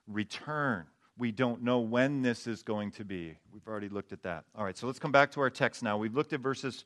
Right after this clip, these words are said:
fourteen through nineteen. Let's move on and look at verses twenty through twenty-three.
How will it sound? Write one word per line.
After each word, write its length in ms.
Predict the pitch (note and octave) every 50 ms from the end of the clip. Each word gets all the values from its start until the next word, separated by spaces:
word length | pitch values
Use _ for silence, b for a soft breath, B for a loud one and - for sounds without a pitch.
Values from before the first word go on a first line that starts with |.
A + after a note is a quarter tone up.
| b b b b b b b
fourteen 480 | _ - - C#3+ C#3+ C#3+ - D3 C#3+ C3+
through 160 | - - B2
nineteen. 680 | A2+ A2+ A#2 A#2 A#2+ A2+ - - A#2+ A2+ A2+ A2+ A2 A2 b b b b b b b -
Let's 160 | A#2+ A#2 -
move 240 | C#3+ D3+ D3 B2+ B2
on 220 | B2+ B2 A#2+ A#2
and 100 | A2+ A2+
look 160 | A#2 A#2 -
at 60 | B2 G#2+
verses 460 | G#2 A2+ G#2+ - - A2 - - -
twenty 680 | - - - B2 A#2 A2+ A2+ - A#2 A2 G#2+ G2+ G#2 b b b b b b b b _
through 180 | - - A#2 G#2+
twenty-three. 920 | - - - G#2 F#2+ - - F2+ - - - - - G#2+ F#2+ F2 D#2 C#2